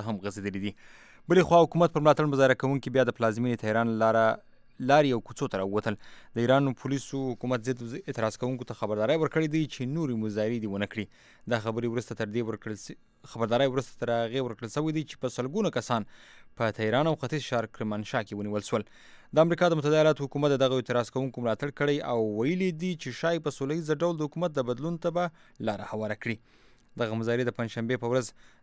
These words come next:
د بیو د زیاتېدو په اعتراض پیل شوي دي، خو وروسته په پسې سیاسي سوې او د ایران بېلابېلو ښارونو ته وخورېدې. د امریکا دفاع وزیر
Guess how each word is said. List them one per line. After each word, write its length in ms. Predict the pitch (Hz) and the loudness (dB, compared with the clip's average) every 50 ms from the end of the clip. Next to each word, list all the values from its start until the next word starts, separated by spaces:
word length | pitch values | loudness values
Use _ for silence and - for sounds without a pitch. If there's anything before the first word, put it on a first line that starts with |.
| _ - 107 | _ -6 -4
د 100 | 113 110 110 | -2 2 4
بیو 240 | 147 170 180 175 170 165 139 | 4 4 4 4 2 2 2
د 100 | 143 127 | 0 0
زیاتېدو 360 | 110 110 117 110 - 123 151 180 156 | 2 0 -2 -2 -2 -2 -2 -2 0
په 80 | 143 127 | 0 -2
اعتراض 280 | 113 - 117 123 113 101 - | -2 0 0 -2 -2 -2 -6
پیل 100 | 104 98 101 - | -10 -10 -8 -8
شوي 180 | - 160 175 165 | -6 -6 -4 -2
دي، 100 | 175 175 | -2 -2
خو 120 | - - 180 | -2 -2 -2
وروسته 260 | 190 180 - - 170 160 | -4 -2 -2 -4 -4 -2
په 340 | 170 160 156 156 156 156 156 151 - - | -2 0 0 0 0 0 -2 -4 -6 -8
پسې 520 | 156 - - 165 165 165 165 165 165 151 156 | -6 -4 -2 -2 0 0 2 0 0 -2 -4
سیاسي 340 | - - 117 110 107 - 180 165 | -4 -4 -4 -4 -4 -4 -6 -4
سوې 160 | 160 208 208 202 196 | -2 0 2 2 2
او 100 | 196 196 190 - - - - - 147 | 2 0 -2 -4 -6 -12 -14 -6 -2
د 80 | 139 135 | 0 0
ایران 280 | 139 147 151 151 151 147 135 | 2 2 2 2 0 -2 -2
بېلابېلو 460 | 127 131 120 117 113 127 147 135 123 | 0 0 2 0 0 -2 -4 -6 -6
ښارونو 320 | 113 113 98 104 117 123 - | -4 -4 -4 -4 -6 -4 -4
ته 60 | 156 160 156 - - - - - _ _ _ _ _ - 127 | -4 -6 -6 -8 -16 -20 -20 -20 _ _ _ _ _ -8 -8
وخورېدې. 420 | 120 - - 104 95 98 101 104 101 - - - - - - - - - - - - - - - - - - - - - | -6 -6 -6 -6 -4 -4 -6 -6 -8 -12 -18 -20 -20 -20 -20 -20 -20 -20 -20 -20 -20 -20 -20 -20 -20 -20 -20 -20 -20 -4
د 80 | - - | 0 0
امریکا 260 | 165 185 202 196 226 220 | 0 2 2 0 0 0
دفاع 200 | 196 - 196 202 | 0 2 2 2
وزیر 220 | 180 151 131 139 | 2 2 0 -2